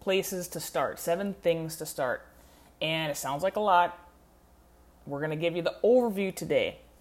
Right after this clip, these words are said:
And then through the, the series, um, through the podcast episodes, we're gonna deep dive into all of them. So here we go. Sleep. Sleep is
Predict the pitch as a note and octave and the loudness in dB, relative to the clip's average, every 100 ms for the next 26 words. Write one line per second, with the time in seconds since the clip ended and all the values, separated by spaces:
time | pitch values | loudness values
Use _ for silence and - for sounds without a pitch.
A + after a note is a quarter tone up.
0 | - - E3 F3 F3 E3+ D#3 - - - | -20 -6 -4 -2 -2 -2 -4 -10 -12 -6
1 | G3 G3 G3+ G3+ F3 E3+ E3 D#3+ D#3+ - | -2 -2 -2 -2 4 6 6 4 2 -4
2 | - E3 D4 D#4 D#3+ C3+ D3 - - - | -8 -4 0 0 0 0 -4 -12 -20 -20
3 | - C#3+ C#3 C3+ C#3+ G#3 F#3+ F3 G3+ G3+ | -6 -2 -2 -2 -4 -2 -2 0 0 2
4 | G3 F3 E3+ - - D#3+ D3 D3+ F#3 A#3 | -2 -2 -4 -4 -2 -2 -2 -2 0 0
5 | G#3 D#3+ F#3+ G#3 - D#3+ D3+ D3+ - E3 | 0 -2 -4 -4 0 2 2 -2 -8 -6
6 | E3+ D#3+ F3 D#3+ - - D#3+ F3+ D#3+ C#3+ | -6 -6 -8 -8 -12 2 6 6 4 0
7 | A#2+ A2 - - D3+ C3+ - - _ _ | -6 -6 -10 -4 -2 -2 -6 -20 _ _
8 | - - - - E3+ E3+ D3 - - - | -20 -20 -20 -4 -2 2 0 -2 -12 -20
9 | - - - - - - E3+ C3+ - - | -20 -20 -20 -20 -10 -6 -2 -4 -6 -20
10 | _ _ - _ - - - F#3+ G3+ G3 | _ _ -20 _ -20 -14 -6 -2 -2 -4
11 | - F3+ E3+ | -6 -4 -4